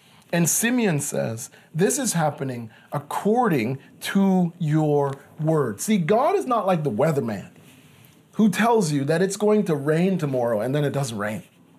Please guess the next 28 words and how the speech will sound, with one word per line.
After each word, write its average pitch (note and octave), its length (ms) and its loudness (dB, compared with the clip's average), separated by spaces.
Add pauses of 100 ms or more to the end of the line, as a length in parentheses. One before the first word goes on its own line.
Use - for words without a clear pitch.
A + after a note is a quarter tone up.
(460)
God, F3 320 -2
God, E3 360 0
God's E3+ 180 0
not G3 140 2
like A#3 160 -2
that. C3 220 -4
When F3+ 260 0
God G#3 320 2
says A3+ 240 -2
something G#3+ 480 0
is F3+ 160 -2
going F3 240 -2
to E3+ 80 -4
happen, G3+ 560 -2 (320)
you, F#3 320 2
it's G#3 240 2
guaranteed. F3 1000 2
You G#3+ 140 2
can G#3 240 -2
take G3+ 320 0
it G#3+ 120 -4
to G#3 100 -2
the G3+ 100 0
bank. D#3 320 0
It F#3+ 240 0
will F#3+ 480 2 (240)
happen. C#3+ 540 -2
This A#3 440 0